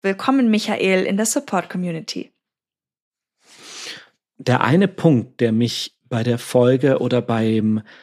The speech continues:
Speaker 2: beim Besprechen davon am ehesten immer wieder rausreißt, und ich glaube, darauf gehst du auch gleich ein, ist dieses, warum den Albin nicht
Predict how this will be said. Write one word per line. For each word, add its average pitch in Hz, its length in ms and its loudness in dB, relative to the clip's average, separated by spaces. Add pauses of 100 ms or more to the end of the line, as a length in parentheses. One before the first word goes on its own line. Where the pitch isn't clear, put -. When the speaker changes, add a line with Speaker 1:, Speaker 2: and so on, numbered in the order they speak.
(540)
Speaker 2:
beim 117 220 2
Besprechen 127 520 0
davon 127 600 2 (580)
am 120 160 0
ehesten 143 400 2
immer 120 220 2
wieder 117 180 0
rausreißt, 107 720 -2
und 92 80 0
ich - 120 -8
glaube, 147 320 2
darauf 127 320 2
gehst 139 300 -2
du 127 40 -4
auch - 200 -6
gleich 113 460 -4
ein, 131 500 4 (680)
ist - 440 0 (160)
dieses, 135 580 -2 (600)
warum 151 760 2 (600)
den 127 160 2
Albin 139 680 2
nicht 143 540 0